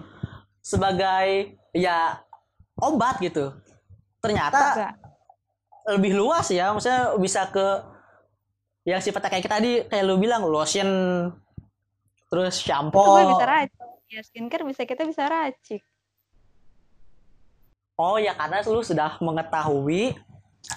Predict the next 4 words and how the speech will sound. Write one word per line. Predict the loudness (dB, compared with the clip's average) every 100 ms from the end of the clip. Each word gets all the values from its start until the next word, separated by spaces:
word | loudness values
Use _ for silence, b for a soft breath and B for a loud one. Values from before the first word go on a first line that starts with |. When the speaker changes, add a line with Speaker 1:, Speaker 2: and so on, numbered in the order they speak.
| 0
Speaker 2:
Ah, | 2 2 -4
ah. | -8 -8 -8 -10 -14 -18 -12 -4
Speaker 1:
bahan-bahannya, | -2 0 0 0 0 0 0 0 0 -2 -2
tinggal | 0 2 2 2 0